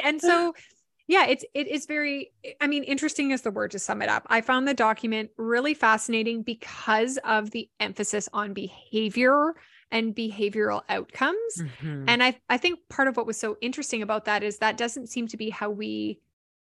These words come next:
Speaker 1: typically classify things. We typically make
Speaker 2: Right.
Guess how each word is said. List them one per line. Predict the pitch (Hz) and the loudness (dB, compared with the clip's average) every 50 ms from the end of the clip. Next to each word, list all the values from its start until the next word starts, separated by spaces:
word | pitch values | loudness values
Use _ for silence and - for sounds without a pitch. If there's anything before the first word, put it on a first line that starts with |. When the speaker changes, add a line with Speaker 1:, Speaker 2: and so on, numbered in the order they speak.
| _ - | _ -2
Speaker 1:
typically | - 262 247 - 277 262 - - - 277 262 254 247 240 240 240 233 233 233 226 - _ _ _ _ _ _ - - _ _ | 0 0 0 2 -2 -4 -4 -6 -6 -4 -2 -2 0 0 0 0 -2 -2 -4 -6 -8 _ _ _ _ _ _ -20 -20 _ _
classify | - - - - 233 - - 294 277 - 302 294 294 311 | -6 0 2 2 2 2 -2 -4 0 2 4 4 4 2
things. | 302 - 330 330 320 320 330 330 320 - - - - | 0 -2 -4 -4 -4 -4 -4 -4 -6 -6 -8 -8 -6
We | - 220 214 | -6 -6 -4
typically | - - 226 - 226 - - 240 226 220 | -4 -6 -6 -6 -8 -8 -6 -6 -6 -4
make | 208 208 202 214 165 | -4 -6 -6 -4 -4
Speaker 2:
Right. | 160 143 143 147 135 - - - - - - | -4 -4 -6 -8 -12 -14 -14 -14 -14 -14 -12